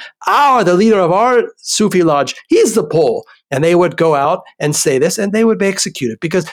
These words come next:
but that was, that was less heresy because I had, I keep trying to emphasize how radical the religious vision of, of Suleiman was. And so so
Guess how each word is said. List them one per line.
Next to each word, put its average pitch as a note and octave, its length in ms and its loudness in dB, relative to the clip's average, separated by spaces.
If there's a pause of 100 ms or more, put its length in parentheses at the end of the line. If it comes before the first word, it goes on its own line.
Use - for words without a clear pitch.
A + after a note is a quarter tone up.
but G3 140 -6
that A3 180 -2
was, A#3 260 -2 (140)
that G#3 140 -2
was A3 180 0
less G#3+ 240 -2
heresy A#3 460 0
because D#3+ 340 -2 (380)
I D#3+ 80 -2
had, F3 320 -4
I D#3+ 140 -2
keep A3+ 280 -2
trying G3 340 -2
to E3+ 300 2 (180)
emphasize D#3+ 680 -2
how E3+ 460 0 (400)
radical C#3 760 -2 (160)
the C#3 100 -4
religious D3 440 0
vision E3+ 360 0
of, B2 140 -2
of C3+ 180 -6
Suleiman D#3 580 0
was. A3 380 -2 (440)
And E3 360 -2
so E3 460 0 (360)
so F3+ 240 0